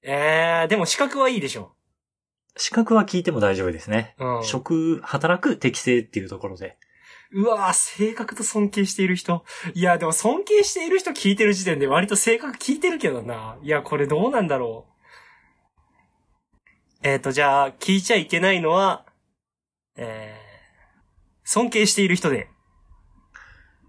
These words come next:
Speaker 2: ファイナルアンサー。
Speaker 1: ファイナルアンサー。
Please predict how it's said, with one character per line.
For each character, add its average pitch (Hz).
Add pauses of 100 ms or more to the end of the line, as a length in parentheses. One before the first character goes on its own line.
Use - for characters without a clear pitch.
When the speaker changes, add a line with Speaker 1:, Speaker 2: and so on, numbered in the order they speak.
(140)
Speaker 2:
フ -
ァ 143
イ -
ナ 139
ル 135
ア 131
ン 110
サ 104
ー。 95 (1200)
Speaker 1:
フ -
ァ 156
イ -
ナ 131
ル 120
ア -
ン 113
サ 107
ー。 101